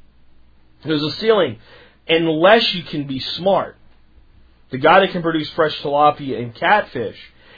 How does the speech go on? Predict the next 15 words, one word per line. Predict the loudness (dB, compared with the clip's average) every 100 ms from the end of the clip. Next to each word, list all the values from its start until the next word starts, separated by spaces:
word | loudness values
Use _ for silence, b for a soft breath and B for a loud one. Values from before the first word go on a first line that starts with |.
| b
and | -4 -2
grow | 2 4 4
Asian | 2 0 -2 -6 -2
vegetables | -2 -2 -10 -4 -4 -4 -6
that | -10 2
normally | 4 6 4 0
we | 0
have | 0 -2 -4
to |
rely | -6 0 4 4
upon | 4 0 -4
coming | -4 -6 -6
from | -12
somewhere | -6 -2 -2 0
else | 4 4 2 -8